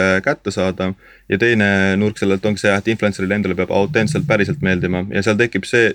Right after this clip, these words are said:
selline nähtus, et, äh, kui talle tegelikult ei meeldi, aga ta ikka postitab, siis, äh, see kajastub selles, et tema jälgijaskond näeb ta läbi, et tegelikult ta, see oli nagu lihtsalt, ta tegi seda raha pärast,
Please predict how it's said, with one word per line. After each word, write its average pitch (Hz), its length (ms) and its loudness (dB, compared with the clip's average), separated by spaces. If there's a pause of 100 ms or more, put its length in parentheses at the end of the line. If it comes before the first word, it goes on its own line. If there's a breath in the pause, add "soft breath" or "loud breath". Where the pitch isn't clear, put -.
selline 104 240 2
nähtus, 101 460 -2
et, 87 160 -4 (100)
äh, 90 140 0 (260 soft breath)
kui 123 160 4
talle 98 240 2
tegelikult 104 320 0
ei 98 60 0
meeldi, 92 320 2 (280)
aga 92 200 -2
ta 101 160 0
ikka 85 160 -6
postitab, 92 480 -4 (480 soft breath)
siis, 98 400 0
äh, 95 180 4
see 101 160 -2
kajastub 104 380 0
selles, 101 340 0
et - 140 -8
tema 101 260 2
jälgijaskond 101 640 0
näeb 107 240 -2
ta 95 80 0
läbi, 101 300 0
et - 100 -12
tegelikult 95 480 -2
ta, 92 140 -2 (180)
see 95 240 0
oli 92 160 0
nagu 95 220 -2
lihtsalt, 98 260 -6
ta - 80 -8
tegi 92 160 0
seda 87 160 -2
raha 90 160 0
pärast, 87 240 -4